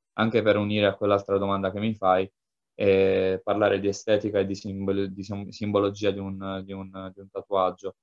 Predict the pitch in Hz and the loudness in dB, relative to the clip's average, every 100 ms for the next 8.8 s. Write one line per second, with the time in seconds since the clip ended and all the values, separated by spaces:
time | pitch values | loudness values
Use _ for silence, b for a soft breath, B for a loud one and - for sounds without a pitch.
0 | _ _ 113 110 117 - 113 110 104 104 | _ _ -12 -8 -6 0 0 0 -2 -4
1 | 104 110 110 101 - 110 104 104 104 101 | -4 -4 -2 -4 -2 -2 0 0 0 0
2 | 101 101 101 98 98 95 98 98 98 101 | 0 -2 -2 0 0 2 4 4 2 0
3 | 101 98 98 95 92 92 - 98 98 98 | -2 0 0 2 2 0 -6 -14 -12 -6
4 | 98 101 98 101 95 90 - _ _ _ | -4 -4 -4 -2 0 -2 -8 _ _ _
5 | - 101 107 101 95 92 92 _ _ _ | -4 0 4 4 2 -2 -6 _ _ _
6 | _ _ _ _ - 95 95 95 95 95 | _ _ _ _ 0 2 2 2 0 2
7 | 98 101 - 101 104 101 98 95 104 98 | 2 2 2 0 2 0 0 0 0 0
8 | 101 113 - 101 98 - 113 120 | 0 -2 0 0 0 -2 -4 -4